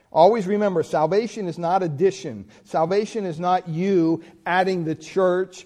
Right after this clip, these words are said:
or the Bible or prayer or something else to your life. That's not gonna save you.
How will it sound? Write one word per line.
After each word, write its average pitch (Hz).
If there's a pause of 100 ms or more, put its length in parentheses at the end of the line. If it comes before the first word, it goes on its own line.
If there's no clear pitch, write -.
(140)
or 180
the 175
Bible 180
or 185
prayer 185
or 165 (140)
something 196
else 175 (200)
to -
your 180
life. 151
That's 170
not 196
gonna 165
save 226
you. 76